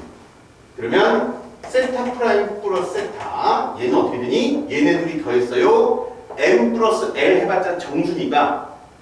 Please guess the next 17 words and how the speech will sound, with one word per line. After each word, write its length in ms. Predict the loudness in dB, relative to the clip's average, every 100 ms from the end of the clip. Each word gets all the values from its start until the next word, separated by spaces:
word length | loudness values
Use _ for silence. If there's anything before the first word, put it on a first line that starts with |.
| -20 -20 -16
이 220 | -10 -8 -8 -6
파이 280 | -4 -2 -2 0
N 540 | 2 4 2 0 0 -2 -4
이렇게 280 | -6 -6 -6
써줄 300 | -8 -8 -8
거라고. 380 | -8 -8 -10 -16 -20 -20 -20 -18
아, 240 | -6 -2 0
그래서 640 | 2 2 4 4 0 -6 -14 -16
두 120 | -6 -2 0
동경을 460 | 2 2 4 2 2
더한 200 | 2 4
결과는 760 | 4 2 2 4 4 0 -2 -6
X축의 680 | -4 -2 -4 -10 -6 -4 -2
양의 280 | -2 -2 0
방향이 380 | 0 0 0 -2
위에 160 | -4 -6
있어요. 840 | -8 -6 -2 2 6 6 4 0